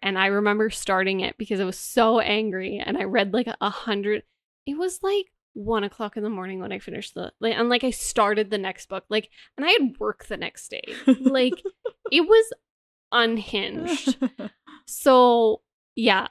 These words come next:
Speaker 1: I finished in, like, two weeks. They are a blur.
Speaker 2: Yeah.
Speaker 1: The
Speaker 2: Yeah.
Speaker 1: only, I think the only reason I even remember that Empire of Storms ended on that cliffhanger was because Tower of Dawn was squeezed in between it. I was so pissed
Speaker 2: Yeah,
Speaker 1: about it.
Speaker 2: very angry.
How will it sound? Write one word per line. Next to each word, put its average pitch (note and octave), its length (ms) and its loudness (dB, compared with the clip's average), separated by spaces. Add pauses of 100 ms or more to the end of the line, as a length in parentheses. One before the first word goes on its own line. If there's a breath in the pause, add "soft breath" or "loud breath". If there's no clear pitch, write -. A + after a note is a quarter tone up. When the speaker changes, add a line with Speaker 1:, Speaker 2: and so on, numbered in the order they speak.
Speaker 1:
I A3+ 140 4
finished D#4+ 400 2
in, E4+ 180 6
like, A3+ 200 2
two - 220 -6
weeks. G3+ 320 -2
They G#3+ 300 4
are G#3+ 220 6
a G#3+ 60 4
blur. - 420 -8 (120)
Speaker 2:
Yeah. - 260 -10 (580)
Speaker 1:
The A#3+ 160 2
Speaker 2:
Yeah. A#3 80 0
Speaker 1:
only, C#4 340 4
I B3 100 -2
think C#4 260 0
the C#4+ 100 -4
only C#4 180 0
reason C4 300 -2
I A3 80 0
even G#3+ 360 -2
remember G#3+ 720 -6 (480)
that A3 180 0
Empire G#3 380 -2
of G3 80 -10
Storms G3+ 460 -6
ended F#3 260 -4
on F#3 140 -2
that F3+ 160 -8
cliffhanger A3 580 -6
was G#3 200 -2
because G3 460 -8
Tower G3+ 340 -6
of G3+ 100 -10
Dawn F#3 260 -4
was F#3 160 -8
squeezed G#3 800 -10
in - 160 -10
between F#3+ 340 -8
it. F#3 140 -8
I F3+ 100 -8
was - 120 -12
so - 500 -8
pissed - 400 -14
Speaker 2:
Yeah, F#3 80 -2
Speaker 1:
about F#3 200 -6
it. - 220 -6
Speaker 2:
very F#3+ 240 0
angry. E3+ 460 -8